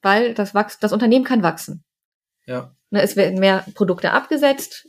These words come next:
Speaker 1: mehr Umsatz.
Speaker 2: Ja, nein, nicht unbedingt. Habe ich mir schon im Vorfeld Gedanken zu gemacht. Na, nicht unbedingt. Also angenommen, du, du hast jetzt, sagen wir mal jetzt ihr Siemens oder so, wo heißt, oder Miele, die sagen, ja, die haben immer eine hohe Lebensdauer, das ist gute Qualität und so.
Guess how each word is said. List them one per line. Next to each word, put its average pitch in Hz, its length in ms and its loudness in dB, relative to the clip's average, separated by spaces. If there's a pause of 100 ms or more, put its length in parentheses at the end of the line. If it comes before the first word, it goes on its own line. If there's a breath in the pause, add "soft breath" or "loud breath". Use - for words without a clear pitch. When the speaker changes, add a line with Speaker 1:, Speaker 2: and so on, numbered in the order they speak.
Speaker 1:
mehr 185 240 2
Umsatz. 254 680 0
Speaker 2:
Ja, 139 580 0
nein, 139 440 -2
nicht 143 140 -2
unbedingt. 160 420 -4 (680)
Habe 123 120 -10
ich 120 60 -10
mir 147 160 -2
schon 147 200 -2
im 143 60 -10
Vorfeld 143 420 0
Gedanken 156 280 -4
zu 123 140 -10
gemacht. 113 440 -8 (1600)
Na, 127 220 -6
nicht 143 300 -4
unbedingt. 185 400 0
Also 117 200 2
angenommen, 170 320 2
du, 170 160 -2
du 135 140 0
hast 160 160 -2
jetzt, - 400 -6 (460)
sagen 131 200 0
wir 143 60 2
mal 143 160 2
jetzt 135 160 -4
ihr 131 340 0
Siemens 135 420 2
oder 110 220 -4
so, 104 300 -10
wo 120 180 -2
heißt, 139 320 -4
oder 110 200 -6
Miele, 143 360 -2
die 117 80 -8
sagen, 117 240 -6
ja, 123 100 -4
die 123 120 -2
haben 127 80 -4
immer 131 140 -2
eine 120 140 0
hohe 135 160 2
Lebensdauer, 135 520 2
das 127 100 -10
ist - 60 -12
gute 147 180 -2
Qualität 135 480 -4
und 151 140 -4
so. 156 280 -2